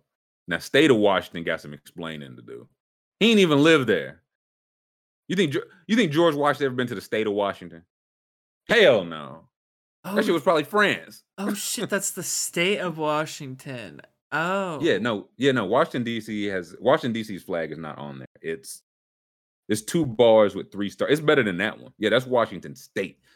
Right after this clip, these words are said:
Speaker 1: That's why I say the dick eating is crazy.
Speaker 2: That, wow. Okay, I
Speaker 1: See?
Speaker 2: see. So I misunderstood what it, what it was then.
Speaker 1: Oh, yeah. See, no, that's state of Washington. George Washington never been to Washington State.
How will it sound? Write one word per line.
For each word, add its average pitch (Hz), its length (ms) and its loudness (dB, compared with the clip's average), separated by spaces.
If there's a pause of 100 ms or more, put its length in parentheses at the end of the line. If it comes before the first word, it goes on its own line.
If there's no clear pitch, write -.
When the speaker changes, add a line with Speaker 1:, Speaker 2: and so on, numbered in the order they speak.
Speaker 1:
That's 175 240 2
why 139 140 2
I 127 40 2
say 127 140 0
the 92 120 -4
dick 98 260 -6
eating 78 180 -8
is 71 100 -18
crazy. 71 420 -6 (260)
Speaker 2:
That, 151 340 -2
wow. 147 600 -4
Okay, 156 260 -10
I 156 180 -2
Speaker 1:
See? 117 360 2
Speaker 2:
see. 185 60 -2
So 170 200 -4
I 165 120 2
misunderstood 156 800 -8
what 127 200 -8
it, 117 100 -10
what 131 180 -8
it 117 80 -8
was 131 340 -10
then. 80 200 -16
Speaker 1:
Oh, 110 160 6
yeah. 110 160 6
See, 107 160 0
no, 113 120 4
that's 127 220 2
state - 540 0
of 82 160 -8
Washington. 80 580 -8 (320)
George 151 320 2
Washington 120 560 -4
never 90 500 -4
been 80 280 -12
to 78 80 -12
Washington 76 580 -14
State. - 320 -20